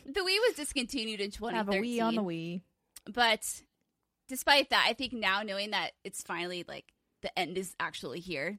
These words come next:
Speaker 1: it's not gonna be, no, you're not gonna be able to officially get it repaired by Nintendo. It's just, I read that and it made
Speaker 2: Break
Speaker 1: me
Speaker 2: it now so that you can ship it in
Speaker 1: Yeah,
Speaker 2: immediately.
Speaker 1: honestly, break
Speaker 2: <laughs>
Speaker 1: that shit and put it in pristine condition so when you get it back. I'm just saying.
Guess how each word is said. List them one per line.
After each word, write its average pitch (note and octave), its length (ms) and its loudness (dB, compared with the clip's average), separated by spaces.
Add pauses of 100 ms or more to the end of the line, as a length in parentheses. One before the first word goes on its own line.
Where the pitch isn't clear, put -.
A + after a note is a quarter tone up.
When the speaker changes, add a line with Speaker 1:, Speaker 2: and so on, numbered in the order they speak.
Speaker 1:
it's - 160 -6
not F#3+ 160 4
gonna G3+ 100 -6
be, F#3+ 100 -6
no, F#3+ 120 -4
you're A3 140 -4
not G#3+ 140 6
gonna A3 40 -16
be A3 60 -2
able A3 80 0
to F#3 60 -8
officially G3 540 -4
get E3+ 180 -2
it E3+ 100 -2
repaired F#3 380 -2
by F3+ 160 0
Nintendo. F#3 540 0 (540)
It's E4 160 0
just, - 320 -2 (240)
I D#4+ 100 6
read F4 240 6
that D#4+ 220 8
and B3+ 40 -2
it C4 60 -2
made A#3+ 140 -2
Speaker 2:
Break C#4 220 8
Speaker 1:
me F4 60 4
Speaker 2:
it A#3+ 100 0
now B3 300 6
so A3 160 2
that G3 220 4
you B3 120 -2
can D4 140 -4
ship F#4 280 4
it C#4 100 6
in B3+ 140 6
Speaker 1:
Yeah, D4 260 12
Speaker 2:
immediately. D4 420 6
Speaker 1:
honestly, G3+ 120 -2
break C4 220 4
Speaker 2:
<laughs> - 20 -6
Speaker 1:
that A3 200 6
shit G3 320 4
and A#3 140 0
put B3 140 -2
it A#3 80 4
in G3+ 80 -2
pristine A3+ 440 -6
condition F#3+ 560 -4
so G3 100 -8
when G3 120 -4
you G3 80 -4
get G3 120 2
it F3 100 0
back. F3+ 380 -2 (540)
I'm F#3 200 0
just D#3+ 180 -10
saying. E3 280 -4